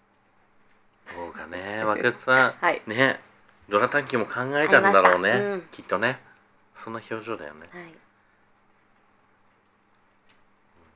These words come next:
Speaker 2: さあ、現在、親番和久津。一本馬となっています。一メンツ。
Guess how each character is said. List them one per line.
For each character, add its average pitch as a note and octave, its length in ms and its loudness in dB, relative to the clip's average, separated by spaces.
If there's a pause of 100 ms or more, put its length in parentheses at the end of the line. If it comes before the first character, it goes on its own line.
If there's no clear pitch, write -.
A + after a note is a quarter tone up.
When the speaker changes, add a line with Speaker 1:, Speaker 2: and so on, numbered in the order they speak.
(1200)
Speaker 2:
さ C4 80 -8
あ、 - 20 -10
現 D4 240 -8
在、 A#3 80 -8
親 G3 180 -2
番 A3+ 180 -8
和 A3 80 -12
久 - 120 -14
津。 - 240 -2 (380)
一 D#3+ 80 -16 (140)
本 A#3+ 160 -6
馬 G#3+ 100 -8
と G3+ 120 -14
な F#3+ 100 -14
っ F#3 40 -16
て - 160 -20
い E3 60 -18
ま F#3+ 160 0
す。 - 180 -12 (1120)
一 - 240 -8
メ A3+ 220 -10
ン D#3+ 120 -16 (120)
ツ。 E3 280 -4